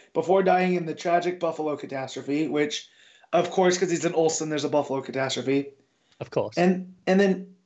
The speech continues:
Speaker 1: Hannah marries, and, and they both look, you know, these are family portraits, you know, old style.
Speaker 2: And they look miserable.
Speaker 1: Right. Hannah marries into the Hamblejan family of the concrete and construction, forming a business alliance between the Luthers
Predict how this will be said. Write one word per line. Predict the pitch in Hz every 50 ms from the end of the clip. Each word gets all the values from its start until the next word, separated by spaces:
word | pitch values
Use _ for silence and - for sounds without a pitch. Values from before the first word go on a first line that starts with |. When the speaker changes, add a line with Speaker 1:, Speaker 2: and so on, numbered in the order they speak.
| _ _ -
Speaker 1:
Hannah | - - - 202 220 262 294 302 285
marries, | 247 220 202 202 202 196 190 190 180 180 - - - - -
and, | - 175 170 -
and | 175 185
they | -
both | 190 240 277 269 -
look, | 202 214 214 208 214 190
you | 190
know, | 185 180
these | 180 175 165 151
are | 165
family | 160 170 190 196 190 185 180
portraits, | 185 160 160 151 156 - 156 151 - - 139
you | 143
know, | 151 151
old | 151 156 156 -
style. | - - 143 143 147 147 147 143 143 - _ _ _ -
Speaker 2:
And | 123 127 127
they | 123
look | 127 139 135
miserable. | 135 123 113 104 110 101 110 110 - _ _ _ _ _ _ _
Speaker 1:
Right. | - 170 175 175 170 - - - _ _ _ _ -
Hannah | 131 147 185 214 247 285 269
marries | 233 226 220 220 220 214 208 214 175
into | 202 202 190 190
the | 180 165
Hamblejan | 160 - 185 202 226 214 208 196 170 170 160 156 151 123
family | 156 147 143 143 143 143 143 143 147 160 160 - _ _ _ _ _ _ _ -
of | 160 160 156
the | 170 180
concrete | - 180 180 185 190 190 - 196 190 185
and | 180 180
construction, | 180 170 160 147 170 170 165 165 - 170 175 170
forming | 151 - 165 170 165 165 160
a | 160
business | 156 175 170 170 175 165 -
alliance | 165 160 156 156 151 156 147 143 139
between | 143 - 147 147 143
the | 143
Luthers | 143 143 151 147 143 143 147 147 139 -